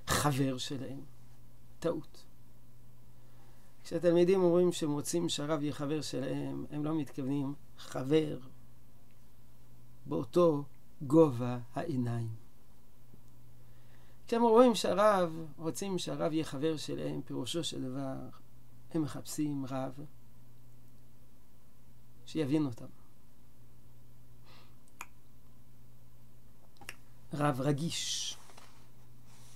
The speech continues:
רב קשוב, רב שמתייחס לעולמם הרוחני, לא איזה דמות זרה ומנוכרת. בשביל זה לא צריכים להיות חבר.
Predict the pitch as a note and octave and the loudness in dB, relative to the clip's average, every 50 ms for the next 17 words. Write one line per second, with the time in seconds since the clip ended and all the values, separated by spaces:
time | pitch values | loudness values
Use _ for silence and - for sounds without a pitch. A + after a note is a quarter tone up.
0 | - - - - - - - - - - - - - - - D3+ C#3 D3 D3+ C#3 | -8 -8 -10 -10 -10 -10 -10 -10 -10 -8 -8 -8 -8 -6 -4 0 2 2 2 2
1 | A#2 A2 - - - - - G#3 F#3 D#3+ C#3 A#2+ A#2+ A#2+ - - - - - - | 0 -2 -2 -2 0 0 2 2 2 0 0 -2 -4 -6 -8 -8 -10 -10 -10 -10
2 | - - - - - - - - - - - - - - - - - - - - | -10 -10 -10 -10 -10 -10 -10 -10 -10 -10 -10 -10 -10 -10 -10 -10 -10 -10 -8 -8
3 | - - - - - - - - D#3 E3 E3+ F3 E3+ E3+ D#3 - - F3 E3 D#3+ | -8 -8 -8 -8 -8 -6 -6 2 6 10 10 10 10 8 6 4 4 6 6 6
4 | D#3+ - - - F3+ D#3+ - - - G#3 A3 G#3+ G3 - - F#3 F3 F3+ E3+ E3 | 4 4 2 2 4 4 2 2 0 2 2 2 0 0 2 4 6 8 10 10
5 | D#3+ E3 F3 F#3 F3+ E3+ D#3+ D3 D#3+ E3 - - D3+ C#3+ E3+ F3 D#3+ C3 - - | 10 10 8 8 6 6 4 4 2 0 0 2 4 6 6 6 4 2 -2 -8
6 | - - - - - - - - - - - - - - - A#3+ C4 B3 F3+ E3 | -10 -10 -10 -10 -10 -10 -10 -10 -10 -10 -10 -8 -4 4 8 10 10 10 10 8
7 | F#3 E3+ D3 E3+ F#3 G3+ F#3 - - - - - - - - - - - - - | 2 4 6 6 6 6 4 0 -4 -6 -10 -10 -10 -10 -10 -10 -10 -6 0 4
8 | D#3 C#3+ D#3 D3+ F#3 E3 D#3 D#3 D3+ D3+ D#3+ F3+ F#3 F3 - - - - E3+ E3 | 6 8 8 10 10 8 8 6 4 4 6 6 6 4 2 -2 -6 2 10 12
9 | F3+ E3 E3 E3 E3 E3 D#3 - - E3 E3 D3+ - A#2+ - - - - - - | 12 12 12 12 10 8 8 6 8 8 8 6 4 0 -6 -8 -8 -8 -8 -8
10 | - - - - - - - - - - - D3+ E3+ A3 G3 F3 A#3+ A#3 A#3+ A#3 | -8 -10 -10 -10 -8 -8 -8 -8 -8 -6 -6 -4 -2 0 4 4 6 6 4 2
11 | - - A#3 A3 A3+ A3+ A3 - G#3+ G#3 A3+ A3+ | 0 -2 -2 0 0 -2 0 -2 0 0 0 0